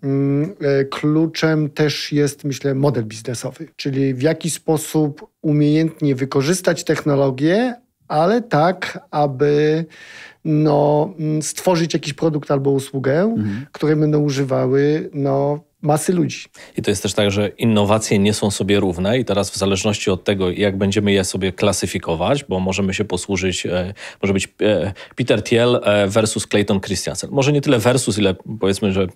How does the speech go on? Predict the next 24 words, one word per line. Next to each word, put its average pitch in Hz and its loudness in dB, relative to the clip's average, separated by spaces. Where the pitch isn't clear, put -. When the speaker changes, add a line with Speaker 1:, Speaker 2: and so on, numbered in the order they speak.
Speaker 3:
e, 92 -6
są 98 -4
dwa 110 2
różne 104 2
sposoby 98 -2
klasyfikowania 98 -2
tych 87 -8
innowacji. 87 -4
I 107 -4
w - -4
przypadku, 127 0
e, 95 2
m, 95 -2
Thiela 104 2
to 110 2
jest, - -2
e, 98 2
innowacje 101 2
czy - -6
postęp 110 0
pionowy 123 2
i 113 0
postęp 113 0
poziomy. 101 0